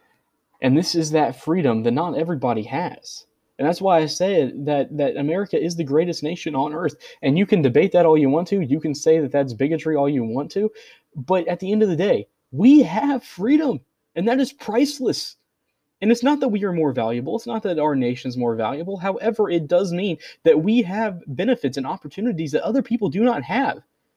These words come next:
And that is, that is amazing.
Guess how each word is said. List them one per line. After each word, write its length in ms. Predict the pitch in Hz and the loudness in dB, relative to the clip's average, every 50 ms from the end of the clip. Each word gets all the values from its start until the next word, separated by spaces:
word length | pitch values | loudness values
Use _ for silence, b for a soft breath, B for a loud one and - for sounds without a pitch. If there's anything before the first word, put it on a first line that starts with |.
| _ _ _ _ - | _ _ _ _ 0
And 120 | 160 170 | 2 4
that 120 | 214 254 294 | 4 6 4
is, 160 | 277 196 196 170 - - - _ _ _ _ - B B B B B B B B - | 4 4 2 -4 -6 -10 -18 _ _ _ _ -20 B B B B B B B B -14
that 280 | - 135 208 240 285 | -8 -2 0 2 4
is 120 | 311 254 220 | 4 4 2
amazing. 520 | 180 165 165 208 269 294 247 151 135 - | 2 0 2 2 4 4 2 2 0 -6